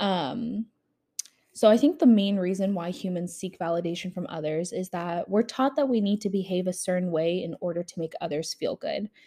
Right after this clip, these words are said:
So the more that we seek validation and the more that we are praised, the more we are trained to behave in a way that brings out positive responses from others. And that's fantastic, because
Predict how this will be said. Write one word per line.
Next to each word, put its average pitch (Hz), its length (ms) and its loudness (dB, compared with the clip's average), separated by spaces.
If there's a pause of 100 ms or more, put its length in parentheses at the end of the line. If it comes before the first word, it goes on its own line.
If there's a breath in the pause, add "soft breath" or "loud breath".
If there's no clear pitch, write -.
(140)
So - 120 -2
the 190 100 4
more 214 220 6
that 240 100 2
we 208 120 0
seek - 400 -4
validation 190 840 -2
and 180 120 -6
the 180 40 -2
more 180 240 -2
that 190 140 -2
we 180 140 -4
are 165 60 -4
praised, 180 600 -2
the 196 80 -2
more 220 300 4
we 269 160 4
are 196 100 2
trained 208 460 -2
to 202 80 -6
behave 196 420 -2
in 202 100 0
a 175 80 -4
way 180 380 0
that 175 180 -6
brings 190 300 -2
out 170 220 -6
positive 175 500 -4
responses 165 540 -10
from - 160 -18
others. - 420 -10 (500)
And 269 80 6
that's 285 140 4
fantastic, 285 600 0
because 196 500 -2